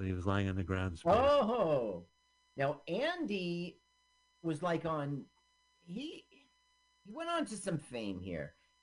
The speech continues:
Speaker 2: Uh, what's, he was on, s-, here he is. No, he's not, yes, he is. William O'Leary. Um, he was Marty Taylor on Home Improvement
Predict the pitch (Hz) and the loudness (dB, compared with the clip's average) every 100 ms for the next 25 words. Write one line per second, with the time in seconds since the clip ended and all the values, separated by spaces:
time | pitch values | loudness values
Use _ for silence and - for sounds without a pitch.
0 | _ _ 113 113 113 113 123 160 - _ | _ _ -8 -6 -6 -4 -2 -4 -6 _
1 | 147 202 220 269 262 - - 143 139 120 | -6 -2 -2 -2 -4 -8 -6 4 6 6
2 | 95 82 73 - - _ _ _ _ _ | 2 0 -4 -8 -18 _ _ _ _ _
3 | _ _ 988 988 _ _ _ _ _ _ | _ _ _ _ _ _ _ _ _ _
4 | _ _ _ - 139 117 85 76 - - | _ _ _ -8 -6 -4 -6 -8 -14 -20
5 | 98 101 - 117 120 113 - 139 151 175 | -14 -14 -12 -8 -6 -6 -4 0 4 4
6 | 151 135 254 320 320 285 233 190 139 92 | 4 6 6 6 6 8 8 6 6 4
7 | 76 - _ _ _ - 160 156 160 160 | -4 -14 _ _ _ 2 4 6 4 0
8 | 160 - _ _ _ _ _ 196 202 143 | -6 -10 _ _ _ _ _ -2 0 0
9 | 135 147 151 175 180 160 151 151 127 113 | 2 4 4 2 -6 0 0 2 0 -2
10 | 104 - 165 151 143 131 - 143 127 98 | -4 -2 0 0 -2 -4 -2 -2 -2 -6
11 | 90 | -12